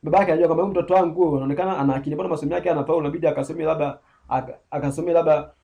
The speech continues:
udaktari au accounti. Sasa anafika kule, m-, mtoto kule amefika chuo, mtoto ana-, anaharibika kabisa, anaharibika, malengo yake hayajatimia. Mtoto anamuuliza, "Una-, unasomea nini?" "Nataka nisomee udaktari." "Haya basi, na umefaulu vizuri form six, basi nakupeleka Muhimbili pale ukasomee udaktari."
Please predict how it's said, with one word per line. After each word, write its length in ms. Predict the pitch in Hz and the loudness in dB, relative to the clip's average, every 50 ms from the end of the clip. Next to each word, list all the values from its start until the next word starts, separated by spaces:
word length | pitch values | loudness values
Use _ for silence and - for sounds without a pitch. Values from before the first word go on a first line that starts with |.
| _ _ | _ _
udaktari 680 | 139 143 139 131 127 - - 170 165 165 160 151 160 | -4 -2 -2 -2 -2 0 2 4 4 4 4 4 2
au 120 | 160 156 147 | 2 2 2
accounti. 720 | 139 139 - - 165 175 170 160 139 - 156 156 151 139 - | 0 0 -2 0 0 0 0 0 -2 -6 -10 -12 -12 -12 -8
Sasa 160 | - - 226 220 | -2 0 2 2
anafika 280 | 220 214 202 208 202 | 2 2 2 0 2
kule, 140 | 202 214 202 | 2 2 2
m-, 540 | 190 175 151 - - _ - 160 180 190 185 | 2 2 0 -4 -8 _ -14 -10 -10 -8 -8
mtoto 360 | 175 - - 226 233 226 202 | -4 2 2 4 4 4 4
kule 140 | - 226 220 | 4 4 2
amefika 340 | 196 180 - 220 - 202 170 | 2 2 0 0 2 2 2
chuo, 240 | - - 220 208 - | 2 0 -2 -2 -2
mtoto 180 | 180 190 214 185 | 0 0 2 2
ana-, 140 | 170 160 156 | 4 4 2
anaharibika 600 | 156 156 151 151 151 156 165 190 196 190 180 151 | 2 2 2 2 2 0 0 -2 0 0 0 0
kabisa, 340 | 151 147 147 - 180 165 | 0 0 0 2 4 4
anaharibika, 420 | 151 151 147 139 143 165 - 170 156 | 4 4 2 0 0 0 2 2 2
malengo 240 | 160 170 165 175 208 | 2 2 4 6 4
yake 260 | 208 214 208 208 - - _ _ - | 4 4 2 -4 -8 -10 _ _ 0
hayajatimia. 800 | 151 156 151 156 160 151 - 165 170 185 196 180 151 139 123 - - _ _ _ _ _ _ - | 2 4 4 4 4 2 2 2 0 2 2 2 2 0 -2 -6 -12 _ _ _ _ _ _ -12
Mtoto 200 | 170 175 220 233 | -6 0 2 4
anamuuliza, 300 | 220 214 214 208 196 185 | 4 4 4 4 4 4
"Una-, 140 | 175 170 180 | 4 4 4
unasomea 340 | 180 190 185 208 220 240 233 | 2 2 0 0 0 0 2
nini?" 120 | 240 226 202 | 2 0 0
"Nataka 200 | 202 214 214 196 | -2 0 0 -2
nisomee 220 | 175 - 185 190 | -2 0 0 0
udaktari." 520 | 180 170 156 151 - - 160 143 135 131 139 | 2 2 2 2 2 2 2 2 2 2 4
"Haya 200 | 151 156 147 143 | 4 4 4 4
basi, 200 | 147 143 143 139 | 2 0 0 -2
na 120 | 139 139 - - _ _ _ _ - | -4 -6 -6 -10 _ _ _ _ -6
umefaulu 420 | 143 147 147 147 165 180 185 180 | -4 -4 0 2 2 4 4 2
vizuri 260 | 160 160 160 190 180 - | 2 0 -2 -4 -4 -4
form 220 | - 165 156 147 | -4 -4 -6 -6
six, 140 | 170 156 147 | -6 -2 -2
basi 140 | 170 165 160 | -2 0 0
nakupeleka 380 | 151 151 151 170 175 170 151 | -2 -4 -4 -2 0 2 2
Muhimbili 340 | 147 143 143 143 151 160 156 | 2 2 2 2 2 0 0
pale 160 | 147 151 147 | 0 0 0
ukasomee 260 | 143 139 143 151 160 | 0 -2 -4 -4 -6
udaktari." 500 | 151 139 139 135 - - 151 143 139 - | -4 -2 -2 -2 0 2 2 2 2 0